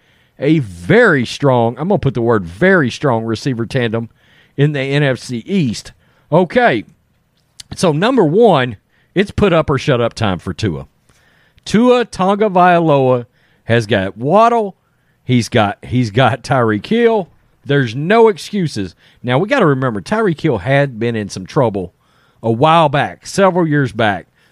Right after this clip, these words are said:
But he's been clean for a while, okay, off the field. And on the field, he's an absolute monster. An absolute monster.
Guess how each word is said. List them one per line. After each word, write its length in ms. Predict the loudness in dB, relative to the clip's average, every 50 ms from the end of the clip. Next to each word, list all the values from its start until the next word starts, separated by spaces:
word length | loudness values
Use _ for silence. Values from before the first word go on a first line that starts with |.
| _ _
But 140 | -4 0 2
he's 140 | 2 2 2
been 240 | 2 0 0 0
clean 560 | -2 -2 0 2 2 2 2 0 0 -4 -6 -4
for 160 | -2 2 4
a 80 | 4
while, 640 | 4 4 4 4 4 4 4 2 2 0 -2 -4 -6 -8 _ _ _ _ _
okay, 400 | -8 -8 -4 0 0 2 2 2
off 400 | 0 2 2 2 2 2 0 -2
the 120 | -2 -2
field. 560 | 0 0 2 2 4 4 2 2 0 -4 -8 -14 _ _ _ _ _ _ _ _
And 220 | -4 -4 -4 -4
on 320 | -2 0 2 2 2 2 0
the 100 | -2 -2
field, 460 | 0 0 2 4 4 2 2 -2 -4
he's 260 | -4 -4 -2 -2 -2
an 160 | -2 -4 -4 -10 _
absolute 800 | -4 -2 0 0 -2 -2 -2 0 0 2 2 0 0 0 -2 -6
monster. 1120 | -10 -10 -10 -8 -8 -6 -2 0 2 2 4 2 2 0 -4 -10 -12 -12 -12 -12 -12 -16 _ _ _ _ _ _ _ _
An 160 | -8 -8 -6
absolute 560 | -2 0 0 0 0 -2 -2 0 0 0 0
monster. 560 | 0 0 0 0 0 -2 -2 -4 -4 -4 -6